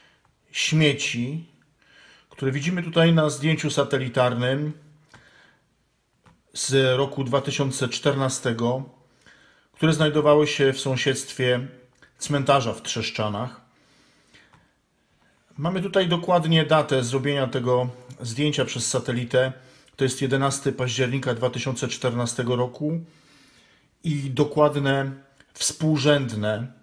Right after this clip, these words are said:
tego właśnie miejsca. Dlaczego jest to tak ważne? Ponieważ jedenasty października to niemal ponad miesiąc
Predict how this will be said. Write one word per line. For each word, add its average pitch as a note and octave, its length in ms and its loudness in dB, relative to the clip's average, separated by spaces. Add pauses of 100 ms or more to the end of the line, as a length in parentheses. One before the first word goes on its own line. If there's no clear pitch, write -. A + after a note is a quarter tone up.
(460)
tego D#3 280 4
właśnie B2 640 0 (1080)
miejsca. A2 640 -2 (420)
Dlaczego E3 300 2
jest - 240 0
to F3 120 -2
tak E3 220 0
ważne? B2+ 400 4
Ponieważ C#3 560 -2 (480)
jedenasty D3 460 0
października C#3 760 0
to C3+ 200 -2
niemal C#3 500 0 (540)
ponad F#3 560 0 (580)
miesiąc D#3 720 -2